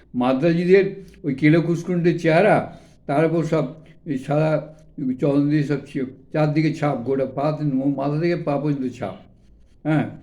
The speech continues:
সেই ছাপ দেখে চিতাবাঘই ভয়েতে গাছে উঠে পড়েছে। আর সে তামিল, তেলেগু, মালায়ালম বুলি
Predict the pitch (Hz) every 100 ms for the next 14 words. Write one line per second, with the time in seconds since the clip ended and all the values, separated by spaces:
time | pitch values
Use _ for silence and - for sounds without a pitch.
0 | - - 151 147 147 147 175 175 170 160
1 | - 160 175 196 190 147 143 151 156 139
2 | 127 123 117 104 98 98 92 92 - -
3 | _ _ _ _ _ _ _ _ 135 151
4 | 156 180 156 - 135 165 180 165 170 175
5 | 180 175 156 143 160 165 175 170 147 147
6 | 214 147 -